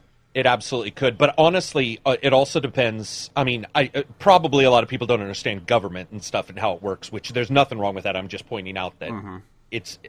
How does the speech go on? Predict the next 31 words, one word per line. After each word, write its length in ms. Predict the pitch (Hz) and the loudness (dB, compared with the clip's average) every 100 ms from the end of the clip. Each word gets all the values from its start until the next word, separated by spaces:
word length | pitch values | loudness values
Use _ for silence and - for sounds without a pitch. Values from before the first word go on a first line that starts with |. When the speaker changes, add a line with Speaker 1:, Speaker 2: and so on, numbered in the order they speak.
| - | 2
Speaker 1:
um, 320 | 127 101 101 | 4 4 -2
once 400 | 117 127 151 190 | -2 2 2 2
a 60 | 196 | 0
lobby 440 | 135 120 123 120 | 2 2 2 -2
gets 260 | 95 98 - | -6 -8 -10
started 520 | - 104 104 92 82 | -8 -4 -2 -4 -10
for 140 | - 92 | -14 -10
something, 400 | 98 87 92 90 | -10 -10 -10 -6
a 60 | |
lot 220 | 98 95 | -2 -2
of 60 | 95 | -4
money's 460 | 101 110 104 98 - | -6 -8 -8 -12 -10
thrown 260 | 98 92 | -10 -10
around. 380 | 87 80 78 _ - 92 98 | -12 -14 -18 _ -20 -18 -18
Speaker 2:
<laughs> 280 | 95 110 - | -16 -18 0
Speaker 1:
So 200 | 147 135 | 4 4
if 100 | 143 | 6
there 240 | 139 135 - | 4 4 4
are 400 | 131 156 170 127 | 6 8 8 6
parenting 760 | - 131 104 104 110 101 95 - _ _ 110 | 2 -2 -2 -6 -6 -8 -10 -16 _ _ -6
groups 360 | 131 117 - 107 | -2 -2 0 -2
out 200 | 92 - | -2 -2
there 260 | 92 101 _ _ _ _ | -6 -6 _ _ _ _
who 420 | 143 147 127 123 - | 0 2 2 0 4
are 240 | 131 151 | 6 6
throwing 440 | 170 135 110 104 98 | 2 2 2 0 -2
large 260 | 95 90 | -2 -2
amounts 260 | 101 95 85 | -4 -6 -6
of 80 | 107 | -6
money, 320 | 98 92 90 - | -6 -8 -14 -10
even 460 | 160 185 196 170 | -6 -2 -2 -2